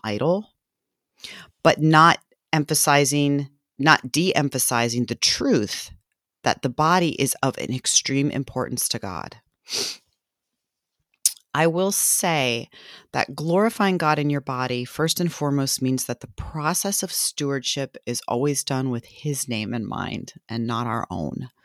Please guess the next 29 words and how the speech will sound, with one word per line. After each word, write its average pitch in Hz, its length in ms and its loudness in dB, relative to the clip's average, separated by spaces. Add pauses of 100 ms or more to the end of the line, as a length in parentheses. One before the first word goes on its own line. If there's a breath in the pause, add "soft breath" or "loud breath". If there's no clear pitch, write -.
(520 soft breath)
Stewardship 156 680 2
is 156 140 2
not 143 240 2
self-centered, 135 760 0
it 123 100 -2
is 131 180 0
Christ-centered, 123 880 -4 (720)
and 135 140 4
it 131 60 4
is 139 200 4
focused 151 460 2
without 127 320 -2
being 117 200 -2
obsessed. - 720 -2 (2000 loud breath)
Stewardship 214 680 8
doesn't 165 280 4
start - 420 6
in 160 100 2
the 143 80 2
gym 131 440 2
and 135 180 0
end 139 180 2
in 135 120 2
a 127 60 0
selfie, 170 720 0 (640)
but 139 200 4
rather 156 580 4
it - 160 0
begins 156 760 0